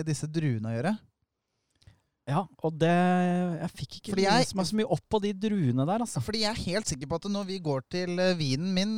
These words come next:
Speaker 1: og jeg vet ikke, jeg husker ikke hva du har tatt med, Jonas, men når vi i hvert fall går til vinen min,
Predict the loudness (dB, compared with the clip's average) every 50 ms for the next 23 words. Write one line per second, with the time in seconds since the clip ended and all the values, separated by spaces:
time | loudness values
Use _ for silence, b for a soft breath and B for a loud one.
0 | -4 -4 -2 -2 0 0 0 2 2 0 0 0 -4 -6 -4 -4 -4 -6 -6 -4
1 | -4 -4 -4 -4 -6 -6 -4 -2 -2 0 0 0 0 0 -2 -4 -6 -6 -4 -2
2 | 0 0 0 0 0 0 0 0 0 -2 -2 -2 -4 -4 -2 0 0 -2 -2 -4
3 | -6 -8 -6 -6 -6 -2 -2 -2 0 -2 -2 -4 -4 -6 -6 -6 -4 -4 -4 -4
4 | -2 -4 -2 -2 0 0 0 0 0